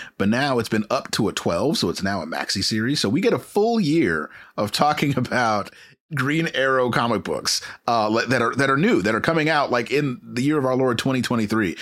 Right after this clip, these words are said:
and we'll go into the year of our Lord twenty twenty-four. In addition to all the, our normal coverage that we're gonna get, you know, moving forward,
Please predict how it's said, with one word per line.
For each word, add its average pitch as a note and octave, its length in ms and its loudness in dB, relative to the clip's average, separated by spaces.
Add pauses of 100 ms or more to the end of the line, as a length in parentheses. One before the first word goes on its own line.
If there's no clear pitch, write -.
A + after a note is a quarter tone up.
(120)
and B2 100 2
we'll C#3 80 4
go C#3+ 220 4
into C#3+ 240 0
the C3 80 2
year C3+ 160 2
of A#2 80 2
our A2+ 140 0
Lord A2+ 180 0
twenty A2 160 0
twenty-four. F#2+ 540 -4 (960)
In C3 120 2
addition F3 400 2
to D#3 140 2
all D3+ 240 2
the, A#2 480 0
our B2+ 80 2
normal A2 380 0
coverage F#2 340 0
that G2 140 0
we're G2 140 0
gonna F2+ 140 -2
get, G#2 420 -2
you A#2 80 0
know, D#2+ 380 -4
moving A#2 320 0
forward, G2+ 480 0